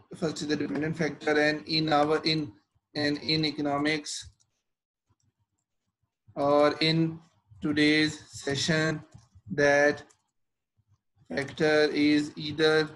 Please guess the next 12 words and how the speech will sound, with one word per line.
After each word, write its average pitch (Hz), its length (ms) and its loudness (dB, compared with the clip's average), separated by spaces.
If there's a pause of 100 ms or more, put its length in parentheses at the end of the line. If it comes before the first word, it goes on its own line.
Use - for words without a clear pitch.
(1400)
quantity 151 680 -2 (440)
demand 147 640 0
or 143 460 2
quantity 147 720 -4 (320)
supply. 131 480 0 (1200)
And 156 360 0
the 151 240 2
second 160 640 -4 (1300)
factor 156 640 2 (320)
is 147 280 0
the 147 260 2
independent 147 800 -2